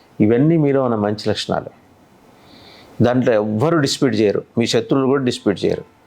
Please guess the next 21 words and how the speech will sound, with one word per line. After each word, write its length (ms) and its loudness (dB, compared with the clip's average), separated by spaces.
ఇంకో 160 2
విషయం 280 2
చెప్పమంటారా? 640 0
జగన్మోహన్ 640 2
రెడ్డి 160 0
గారు 180 2
సొంతంగా 440 0
చేయించుకున్న 520 0
సర్వేలో 680 0
ఐదు 300 4
జిల్లాల్లో 840 2
మీది 680 4
దూసుకెళ్ళిపోతుంది, 960 0
మీ 120 0
గ్రాఫ్, 380 0
జనసేన 340 0
గ్రాఫ్. 360 0
ఆయన 240 0
ఆ 220 2
భయం 360 2
పట్టుకునే, 800 0